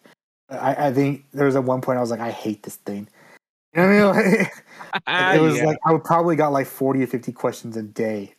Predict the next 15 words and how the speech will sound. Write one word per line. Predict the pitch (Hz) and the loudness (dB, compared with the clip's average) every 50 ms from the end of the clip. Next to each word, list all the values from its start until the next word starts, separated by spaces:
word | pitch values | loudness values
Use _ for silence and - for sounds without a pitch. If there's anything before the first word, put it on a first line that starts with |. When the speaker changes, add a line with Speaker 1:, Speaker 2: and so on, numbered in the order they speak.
| _ | _
Speaker 1:
about | - 113 107 113 107 107 107 113 | -10 -8 -6 -4 -4 -4 -4 -6
it | - | -6
for, | - 123 117 | -6 -4 -4
like, | 117 117 - 120 | -4 -4 -4 -6
a | 120 | -8
good | 113 113 - 120 113 - | -6 -6 -6 -6 -6 -8
three | - 117 117 113 110 | -8 -6 -4 -4 -4
months. | 107 107 101 98 98 - - - - - _ - | -4 -6 -8 -8 -10 -12 -14 -18 -18 -20 _ -14
And | - - 117 | -10 -8 -6
it | 117 | -6
was | 117 113 117 | -6 -6 -6
just | 120 123 127 | -8 -8 -6
Speaker 2:
Dear | 131 131 | -4 -4
Speaker 1:
like | - - - - - _ _ _ | -4 -4 -6 -10 -14 _ _ _
Speaker 2:
God, | - 135 113 98 90 - - | -8 -8 -6 -6 -8 -10 -14